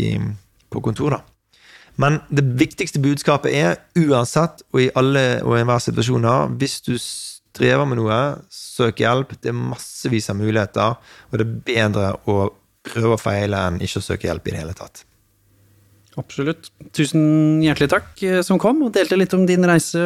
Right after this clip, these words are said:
Speaker 2: og covid og fordeler og bakdeler, eh, med dette her. Og først og fremst så blir jo konklusjonen, som vi har sagt hele tiden, det blir at for noen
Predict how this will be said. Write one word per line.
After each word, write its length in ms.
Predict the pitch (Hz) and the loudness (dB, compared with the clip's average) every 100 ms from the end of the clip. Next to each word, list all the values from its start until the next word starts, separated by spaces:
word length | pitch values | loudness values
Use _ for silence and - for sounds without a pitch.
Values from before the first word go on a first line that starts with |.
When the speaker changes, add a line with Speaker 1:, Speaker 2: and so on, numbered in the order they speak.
| 175 | 0
Speaker 2:
og 220 | 170 160 | 0 0
covid 400 | 165 147 156 156 156 | 0 2 2 2 2
og 260 | 156 156 | 4 2
fordeler 320 | 139 147 127 135 | 2 2 2 2
og 80 | |
bakdeler, 460 | 135 - 123 127 131 | 0 0 0 0 0
eh, 380 | 135 131 131 131 | -2 -2 0 0
med 320 | 131 131 135 | 0 2 2
dette 160 | 143 151 | 2 2
her. 160 | 185 196 | 2 2
Og 80 | |
først 160 | 151 139 | 2 2
og 80 | 143 | 2
fremst 160 | 160 | 2
så 60 | 151 | 2
blir 160 | 143 123 | 2 2
jo 60 | |
konklusjonen, 440 | 123 131 123 113 110 | 2 0 0 0 2
som 120 | 120 | 0
vi 40 | |
har 80 | 117 | 2
sagt 200 | 113 - | 0 0
hele 160 | 117 113 | -2 0
tiden, 220 | 120 151 | 2 2
det 80 | 120 | 2
blir 160 | 120 117 | 2 0
at 120 | 113 | 2
for 120 | 143 | 4
noen 460 | 156 151 131 180 | 4 4 2 0